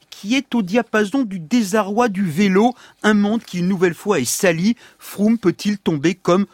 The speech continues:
Lance Armstrong, se demande le Figaro. Alors on cherche des explications, on apprend en lisant L'Équipe que l'asthme, eh bien, c'est le mal du siècle pour tous les grands champions des sports en plein air,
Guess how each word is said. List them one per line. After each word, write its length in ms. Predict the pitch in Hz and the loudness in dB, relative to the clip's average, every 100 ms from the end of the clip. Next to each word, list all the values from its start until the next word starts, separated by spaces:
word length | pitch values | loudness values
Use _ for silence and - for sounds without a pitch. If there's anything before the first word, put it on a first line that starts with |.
| _ | _
Lance 400 | 113 143 185 - | -4 -2 -2 -4
Armstrong, 520 | 151 143 - 151 139 131 | -6 -6 -8 -4 -4 -4
se 120 | - | -6
demande 420 | 117 123 135 151 | -4 -2 -2 -2
le 100 | 123 | -6
Figaro. 600 | - 143 120 120 107 147 - - | -8 -8 -4 -2 0 -2 -4 -16
Alors 320 | - 123 139 127 | -4 0 0 -2
on 140 | 131 | -4
cherche 400 | - 139 156 - | -2 -2 -2 -2
des 240 | 143 143 | -4 -4
explications, 680 | 160 - 196 202 - 254 277 - - | -6 -8 -2 -2 -2 -2 -4 -6 -10
on 160 | 165 202 | 0 2
apprend 300 | 202 - 247 | 2 0 0
en 60 | 233 | 0
lisant 260 | 214 226 | 0 0
L'Équipe 360 | 233 - 285 - | 0 0 -2 0
que 120 | 262 | 0
l'asthme, 420 | 240 269 302 - | 2 2 0 -4
eh 80 | 220 | -6
bien, 160 | 180 277 | -4 -6
c'est 200 | - 202 | -6 -2
le 120 | 190 | 0
mal 300 | 202 254 226 | 2 0 -2
du 120 | 175 | -4
siècle 500 | - - 233 254 165 - _ - | -6 0 0 0 -6 -12 _ -10
pour 180 | 185 | -10
tous 300 | - - 277 285 _ - | -4 0 2 0 _ -4
les 200 | 160 190 | 0 0
grands 320 | 175 214 233 | 0 0 -2
champions 500 | - - 208 - 233 | -4 -2 -2 -2 -2
des 120 | 190 180 | -2 -4
sports 360 | - 233 214 | -4 -2 0
en 100 | 170 | -2
plein 300 | - 196 202 | -4 -2 0
air, 220 | 214 247 | 2 0